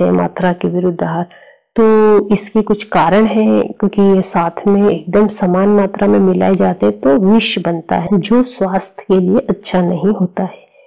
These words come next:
हम इसके food poisoning जैसा भी प्रभाव मान सकते हैं, तो ये आप ना करें।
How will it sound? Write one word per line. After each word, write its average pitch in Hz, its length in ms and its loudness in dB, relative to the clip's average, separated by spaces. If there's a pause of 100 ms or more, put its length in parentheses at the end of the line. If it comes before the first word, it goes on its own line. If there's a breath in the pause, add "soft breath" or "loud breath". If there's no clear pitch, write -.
(220 soft breath)
हम 220 160 4
इसके 220 220 0
food 208 300 -2
poisoning 196 500 2
जैसा 190 300 0
भी 190 140 2
प्रभाव 196 420 0
मान 196 260 0
सकते - 400 -6
हैं, 285 200 -4
तो 254 140 -4
ये 214 180 2
आप 196 160 0
ना 180 220 0
करें। 180 340 -4